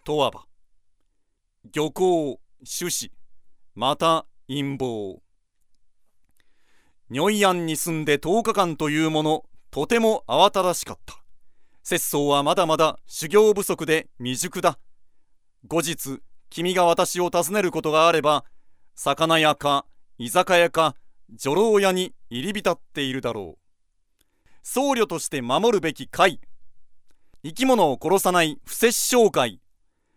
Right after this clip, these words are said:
酒を飲まない不恩樹戒。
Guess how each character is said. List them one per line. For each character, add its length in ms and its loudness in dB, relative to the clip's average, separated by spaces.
酒 380 2
を 180 6
飲 100 4
ま 100 6
な 120 6
い 160 -4
不 260 -2
恩 240 6
樹 160 0
戒。 300 -2